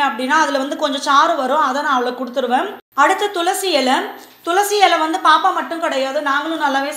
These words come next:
சாப்பிடுவோம். இப்ப நான் பாப்பா, பாப்பா அப்படின்னு சொல்றதுனால அவளுக்கு மட்டும்தான் நான் இதை கொடுக்குறேன் அப்படின்றது கிடையாது. வீட்ல எல்லாருக்குமே வந்து நாங்க இந்த மாதிரி தான் நாங்க மூணு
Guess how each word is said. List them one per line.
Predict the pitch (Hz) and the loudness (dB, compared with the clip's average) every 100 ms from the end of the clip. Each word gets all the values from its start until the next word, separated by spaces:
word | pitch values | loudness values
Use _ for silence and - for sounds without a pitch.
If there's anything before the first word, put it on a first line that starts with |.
| 294 | -2
சாப்பிடுவோம். | 254 247 233 240 370 - - - - | -2 -2 -2 -2 -4 -8 -18 -16 -4
இப்ப | 254 269 | 0 2
நான் | 262 | 4
பாப்பா, | 294 392 370 | 4 4 2
பாப்பா | 320 311 330 | 2 2 0
அப்படின்னு | 240 285 311 | 0 -4 -4
சொல்றதுனால | 285 302 294 262 285 | -2 -2 -4 0 2
அவளுக்கு | 277 285 320 285 | 2 0 -4 -6
மட்டும்தான் | 269 330 359 | -6 -6 -4
நான் | 269 | -4
இதை | 262 | -4
கொடுக்குறேன் | 269 285 269 | -4 -2 -4
அப்படின்றது | 233 269 294 302 294 | -2 -2 -2 -2 -4
கிடையாது. | 247 240 302 311 | -2 -2 -2 -4
வீட்ல | 339 320 - - - - - - 262 | -2 -2 -2 -4 -16 -20 -20 -2 4
எல்லாருக்குமே | 302 359 359 349 359 | 6 4 2 0 0
வந்து | 330 349 | 0 -2
நாங்க | 320 269 | -2 -2
இந்த | 269 285 | -2 -2
மாதிரி | 277 | -2
தான் | 320 | -2
நாங்க | 311 269 | -2 -2
மூணு | 285 | -2